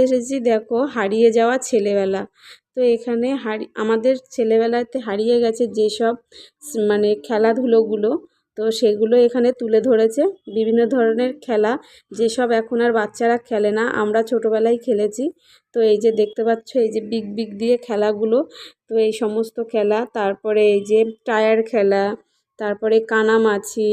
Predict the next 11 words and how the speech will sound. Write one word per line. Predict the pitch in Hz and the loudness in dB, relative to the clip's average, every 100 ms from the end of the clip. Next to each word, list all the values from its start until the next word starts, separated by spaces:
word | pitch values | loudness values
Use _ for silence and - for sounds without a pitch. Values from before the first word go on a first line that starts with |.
| 220 | 4
এইসব | 214 208 233 226 _ | 2 2 0 -2 _
তো | 247 | -2
এখন | 233 220 226 | 0 -2 -2
আর | 226 233 | -2 -2
কোনো | 233 220 220 | -2 0 0
বাচ্চারাই | 208 202 - 220 233 240 | -2 -6 -4 0 0 0
খেলে | 254 202 208 | 0 0 0
না। | 233 359 | 0 -2
আগে | 202 196 220 | -4 -4 0
আমরা | 226 220 226 | 0 0 -2
খেলেছি, | 233 226 214 208 | -2 -2 -2 -2